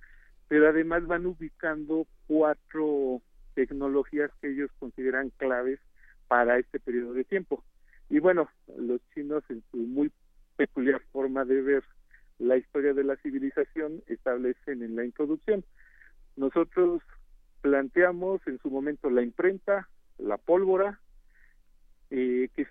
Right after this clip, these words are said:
se constituyeron en las grandes innovaciones que fueron permeando en los diferentes momentos de la humanidad y que aún en la actualidad podemos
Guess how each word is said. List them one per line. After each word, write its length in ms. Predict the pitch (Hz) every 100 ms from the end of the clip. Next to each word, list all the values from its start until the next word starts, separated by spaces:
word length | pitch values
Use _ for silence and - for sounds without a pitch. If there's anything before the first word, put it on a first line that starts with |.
| -
se 680 | 156 139 135 135 139 139 - -
constituyeron 800 | 143 143 160 - 143 156 160 156
en 300 | 143 131 127
las 240 | 135 127
grandes 420 | 156 156 165 160 156
innovaciones 640 | 160 151 151 - 165 147 156 -
que 100 | 127
fueron 340 | - 139 139
permeando 720 | 131 131 123 135 131 131 143 - - - -
en 180 | - 131
los 160 | 127 120
diferentes 720 | 127 - 131 127 123 139 131
momentos 720 | 127 120 123 120 113 131 117
de 80 | 120
la 100 | 127
humanidad 440 | 139 147 165 247
y 100 | 277
que 160 | - 139
aún 300 | 123 135 143
en 100 | 147
la 100 | 147
actualidad 520 | 143 156 147 147 151 - - - - - -
podemos 640 | 139 135 143 135 143 135